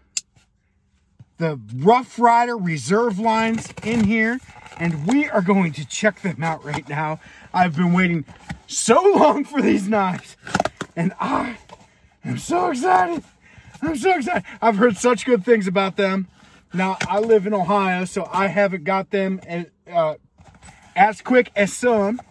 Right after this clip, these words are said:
but they're here, and we're not gonna worry about that. Oh, yeah, baby. Oh, yeah, baby. So I have two of the three, and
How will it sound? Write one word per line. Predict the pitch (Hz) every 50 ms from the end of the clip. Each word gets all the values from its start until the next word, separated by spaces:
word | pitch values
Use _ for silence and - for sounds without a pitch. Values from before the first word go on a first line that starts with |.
| _ - - - _ _ _ _ - - - - _ - - _ _ _ _ - 147
but | 160 254 320 320 269 - - - - - - - - _ _ _ _ _ _ _ _ _ _ -
they're | - 180 170
here, | 131 180 196 202 202 220 - - _ _ - -
and | 165 165
we're | 165 185
not | 185 180 165
gonna | - 190 180 170 170
worry | 180 175 170 165
about | 151 147 160 156 -
that. | - 185 208 226 214 - - - - - - - - - - - - - - - - - - - - - - - - - - - - _ _ - -
Oh, | 143 139 170 180 185
yeah, | 180 165 165 170 180 185 196 202 196
baby. | 180 160 151 147 302 190 220 226 202 247 240 - - - - - - - - - - - - - - - - - - - -
Oh, | - - 311 311 311 320
yeah, | 302 285 269 269 285 294 294 277 466 466 320 311 302
baby. | 302 285 415 440 381 294 415 440 - _ _ _ _ _ _ _ _ _ - - _ -
So | - 254 262 - -
I | 233 247 262
have | 240 254 262 196 -
two | - - 247 269 285
of | 302 302
the | 359 339
three, | - - 311 277 262 269 294 294 - _ _ _ _ _ _ - - _ _ _ _ _ - - _ - - - _ _
and | - 269 294 302 294 269 262 262 285